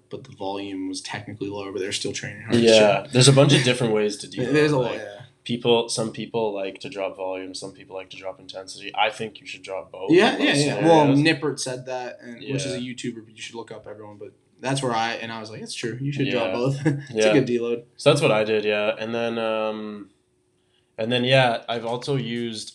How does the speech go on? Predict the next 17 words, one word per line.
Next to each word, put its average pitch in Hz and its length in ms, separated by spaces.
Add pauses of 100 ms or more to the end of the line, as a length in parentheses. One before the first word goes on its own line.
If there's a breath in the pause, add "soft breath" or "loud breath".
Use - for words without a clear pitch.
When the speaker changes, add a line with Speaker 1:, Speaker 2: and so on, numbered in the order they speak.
(140)
Speaker 2:
this 135 220
diet 117 440
has 117 140
been 107 180
so 113 460
seamless 113 880
because 110 360
I've 107 120
taken 107 320
it 120 120
so 107 340
slow, 104 500
and 110 120
I've 104 140
utilized 107 420
diet 95 360
breaks. 64 500